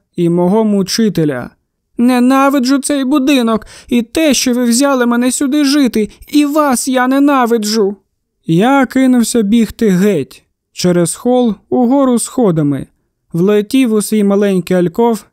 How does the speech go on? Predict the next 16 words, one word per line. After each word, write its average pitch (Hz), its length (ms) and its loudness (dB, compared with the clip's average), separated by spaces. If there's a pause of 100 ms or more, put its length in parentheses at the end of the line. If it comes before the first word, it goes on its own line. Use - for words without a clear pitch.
і 185 120 0
зачинив 240 500 0
за 226 120 -2
собою 214 460 0
двері. 160 500 -2 (380)
Я 220 360 2
впав 233 400 0
на 202 140 2
ліжко 214 580 0 (260)
і 233 160 0
зарився 233 540 0
обличчям 202 560 0
у 180 100 0
подушку, 165 760 -2 (280)
голосно 214 720 0
ридаючи. 175 840 -2